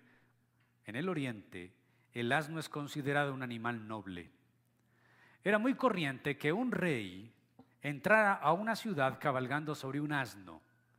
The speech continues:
y cuando lo hacía era una señal de paz.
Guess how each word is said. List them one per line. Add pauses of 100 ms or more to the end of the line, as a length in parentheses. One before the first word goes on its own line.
(540)
y
cuando
lo
hacía
era
una
señal (360)
de
paz.